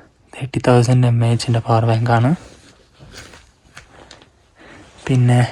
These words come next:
ഇത് നമ്മളെ ഒ ആർ എസ്. ഒ ആർ എസ് വെള്ളത്തിൽ കലക്കി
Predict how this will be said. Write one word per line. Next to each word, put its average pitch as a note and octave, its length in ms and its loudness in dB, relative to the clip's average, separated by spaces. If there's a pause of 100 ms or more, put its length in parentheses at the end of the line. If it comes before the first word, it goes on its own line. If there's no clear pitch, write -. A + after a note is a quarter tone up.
(240)
ഇത് B2 180 -6
നമ്മളെ A#2+ 340 4 (160)
ഒ A#2 40 4 (100)
ആർ A#2+ 240 6
എസ്. - 240 -2 (720)
ഒ A#2+ 140 2
ആർ A#2+ 120 0
എസ് B2+ 220 -4 (960)
വെള്ളത്തിൽ A#2+ 460 4
കലക്കി B2 420 0